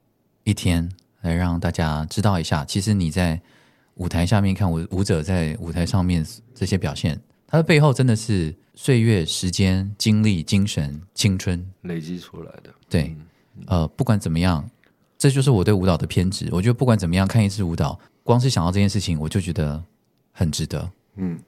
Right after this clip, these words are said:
Speaker 1: 然后我也真的，我上次有跟听众朋友讲过，你要是听不懂，你再回去听我们前几集的节目。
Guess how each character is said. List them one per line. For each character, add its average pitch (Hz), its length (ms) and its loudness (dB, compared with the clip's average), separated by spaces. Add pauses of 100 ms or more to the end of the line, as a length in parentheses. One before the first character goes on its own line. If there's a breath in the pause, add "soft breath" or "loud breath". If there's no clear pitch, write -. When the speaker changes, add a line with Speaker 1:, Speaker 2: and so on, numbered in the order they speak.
Speaker 1:
然 101 100 2
后 123 160 4
我 110 160 2
也 127 120 4
真 - 260 0
的， 113 80 4
我 90 40 2
上 165 140 4
次 165 60 4
有 117 100 4
跟 131 200 4
听 139 100 0
众 143 100 4
朋 127 80 6
友 120 80 6
讲 90 160 0
过， 98 180 2
你 87 140 2
要 123 140 4
是 147 80 -2
听 147 120 2
不 147 80 4
懂， 110 80 4
你 85 60 0
再 123 100 4
回 110 60 4
去 120 140 0
听 117 160 4
我 110 40 4
们 87 140 2
前 101 140 4
几 104 100 0
集 82 100 0
的 85 80 4
节 80 140 -2
目。 87 180 2